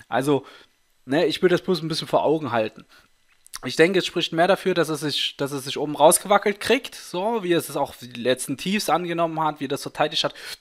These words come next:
Auch die Tatsache, dass wir hier, wo wir gefallen sind, das ausschließlich Verfall war, Verfallswoche war, ja.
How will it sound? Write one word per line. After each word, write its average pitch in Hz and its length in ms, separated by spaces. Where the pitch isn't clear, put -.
Auch 151 160
die - 140
Tatsache, 165 420
dass 156 240
wir 160 60
hier, 190 360
wo 190 120
wir 175 80
gefallen 190 420
sind, 156 160
das - 260
ausschließlich 240 920
Verfall 233 540
war, 110 220
Verfallswoche 143 680
war, 107 200
ja. 160 180